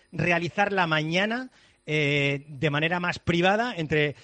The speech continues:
eh, digamos, los árbitros que son los representantes sindicales, en este caso Martínez Munuera y de Burgos Bengoechea, que son los dos árbitros, insisto, representantes de los colegiados. Mañana se va a decidir parar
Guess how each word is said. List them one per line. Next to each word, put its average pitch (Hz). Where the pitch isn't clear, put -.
eh, 147
digamos, 165
los 170
árbitros 175
que -
son 170
los 185
representantes 156
sindicales, 160
en 151
este 151
caso 165
Martínez 151
Munuera 170
y 165
de 151
Burgos 165
Bengoechea, 151
que 156
son 160
los 156
dos 143
árbitros, 160
insisto, 147
representantes 156
de 170
los 135
colegiados. 131
Mañana 185
se 180
va 180
a -
decidir 208
parar 202